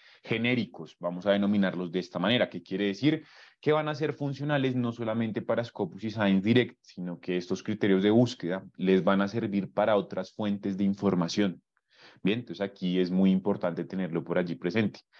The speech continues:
Entonces, criterios de búsqueda que pueden ser genéricos, pero que por supuesto pueden ser aplicables a las dos plataformas que tenemos y nos convocan hoy, que son Scopus y Science Direct.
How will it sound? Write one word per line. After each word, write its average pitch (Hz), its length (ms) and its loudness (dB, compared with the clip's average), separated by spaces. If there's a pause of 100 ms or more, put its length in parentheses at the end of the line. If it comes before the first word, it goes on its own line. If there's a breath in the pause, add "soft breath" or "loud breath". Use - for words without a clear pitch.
(220 loud breath)
Entonces, 87 400 0
criterios 101 400 -2
de 110 80 -4
búsqueda 113 560 -4 (160)
que 95 100 -14
pueden 92 220 -12
ser 98 140 -10
genéricos, 131 640 0 (100)
pero 95 160 -4
que 92 120 -4
por 92 180 -6
supuesto 90 480 0
pueden 98 220 4
ser 101 160 2
aplicables 101 680 -2
a 90 60 -6
las 87 160 -4
dos 82 200 -12
plataformas 85 640 -2
que 85 120 -6
tenemos 80 560 -4
y 92 120 4
nos 85 160 4
convocan 82 500 2
hoy, 123 160 2
que 82 140 -8
son 80 200 -8
Scopus 104 500 -2
y 85 40 -6
Science 71 380 -6
Direct. 73 320 -2